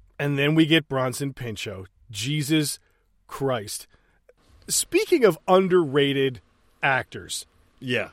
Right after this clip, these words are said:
Speaker 1: Like, I mean, Bronson Pinchot obviously had Perfect Strangers as the T V show, which would have made his bones.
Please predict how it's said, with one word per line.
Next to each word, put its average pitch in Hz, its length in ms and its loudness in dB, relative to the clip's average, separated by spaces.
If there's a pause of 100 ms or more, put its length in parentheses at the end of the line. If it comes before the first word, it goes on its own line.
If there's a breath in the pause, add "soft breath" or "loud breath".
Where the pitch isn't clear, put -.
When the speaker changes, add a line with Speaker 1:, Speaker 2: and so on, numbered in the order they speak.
Speaker 1:
Like, 170 280 -2 (500)
I 180 60 -2
mean, 190 160 2
Bronson 208 320 0
Pinchot 165 300 0
obviously 143 400 0
had 131 300 -2
Perfect 131 280 -2
Strangers 131 440 0
as 120 100 -4
the 110 80 -14
T 139 160 -6
V 131 120 -6
show, 123 240 -2
which 113 280 -8
would 135 120 -2
have 113 140 -6
made 123 160 -4
his 107 120 -10
bones. 107 400 -2